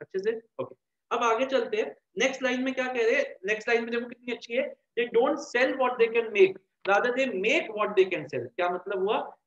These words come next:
ये वो नहीं बेचते जो ये बना सकते हैं, rather ये बनाते ही वो है जो ये बेच सकते हैं।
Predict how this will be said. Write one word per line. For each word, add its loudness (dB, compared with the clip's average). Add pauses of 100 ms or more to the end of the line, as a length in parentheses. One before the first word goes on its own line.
(120)
ये -4
वो 2
नहीं 0
बेचते -2
जो -6
ये 0
बना 0
सकते -4
हैं, -2
rather 2
ये -4
बनाते -2
ही 0
वो 2
है 4 (180)
जो -2
ये 4 (140)
बेच 0
सकते -14
हैं। -8